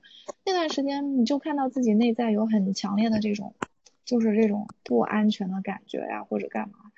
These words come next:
其实他在，我和我老公相处的时候，怎么说呢？嗯，也会有，就是特别是在我冥想和静坐的时候，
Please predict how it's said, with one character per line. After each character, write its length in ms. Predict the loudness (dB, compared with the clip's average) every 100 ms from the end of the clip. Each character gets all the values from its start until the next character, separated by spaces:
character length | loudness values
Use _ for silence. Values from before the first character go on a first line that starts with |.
| -20 _ -6
其 100 | 0
实 60 | 0
他 200 | 0 -6
在， 420 | -2 -2 -2 -6 _ _ _ _ -2
我 80 | 2
和 100 | 4
我 100 | 6
老 180 | 4 4
公 180 | 0
相 220 | -2 -4 -2
处 160 | 0
的 160 | 2 2
时 180 | 0 -4
候， 460 | -2 -2 0 -2
怎 160 | -2 -4
么 100 | -4
说 240 | -2 0
呢？ 220 | 2 0 -8 _ _ _ _ _ _ _
嗯， 560 | 6 8 8 8 6 6
也 320 | 6 6 4
会 300 | 6 4 6
有， 360 | 6 4 0 -6 _ -2
就 100 | 2
是 80 | 2
特 240 | 4 6 6
别 260 | 6 4
是 240 | 0 0 2
在 180 | 2 2
我 300 | 0 -6 -10 _ _ _ _ _ _
冥 320 | 8 10 10
想 260 | 6 2 -2
和 200 | -2 0
静 220 | 4 4
坐 180 | 4 0
的 140 | -2
时 160 | -6 -8
候， 180 | -8